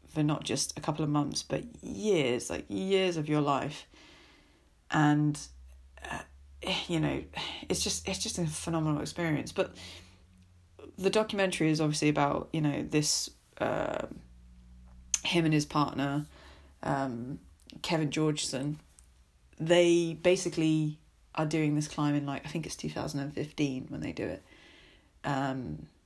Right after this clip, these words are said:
when they're doing this whole climb from bottom to top without stopping, that's the whole point. The six years previous to that, they've been basically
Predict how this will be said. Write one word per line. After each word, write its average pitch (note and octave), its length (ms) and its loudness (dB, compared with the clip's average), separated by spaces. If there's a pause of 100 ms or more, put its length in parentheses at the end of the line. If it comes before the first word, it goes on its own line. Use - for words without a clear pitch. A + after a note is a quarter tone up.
(140)
when D#3+ 120 0
they're D3+ 100 4
doing D#3+ 300 2
this D3+ 200 2
whole D#3+ 320 2
climb D3 440 0
from D3 400 -2
bottom D3+ 360 0
to - 140 -6
top - 460 0
without - 280 -4
stopping, E3+ 640 -2
that's - 220 -2
the D3+ 120 -4
whole C3+ 160 0
point. - 440 -4 (640)
The E3 220 -4
six - 320 2
years D3+ 200 4
previous D3+ 540 0
to C3+ 140 -2
that, C3+ 240 -2
they've C#3+ 400 -2
been C#3+ 500 -2 (1080)
basically D3+ 960 4